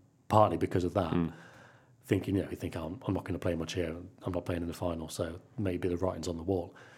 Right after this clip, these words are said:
Speaker 1: But that is Guardiola's determination just to play the element that fits best in that game.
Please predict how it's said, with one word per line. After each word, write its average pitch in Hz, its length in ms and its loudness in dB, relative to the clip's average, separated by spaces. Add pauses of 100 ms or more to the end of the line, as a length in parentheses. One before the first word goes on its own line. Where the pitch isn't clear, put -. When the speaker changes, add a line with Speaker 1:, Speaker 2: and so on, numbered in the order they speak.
(100)
Speaker 1:
But 117 80 8
that 120 160 8
is 104 100 8
Guardiola's 101 720 8
determination 98 760 4
just 95 220 0
to 92 80 0
play 90 500 2 (260)
the 107 100 6
element 95 380 2 (300)
that 107 180 4
fits - 300 4
best - 340 4
in 98 80 6
that 98 160 0
game. 117 300 6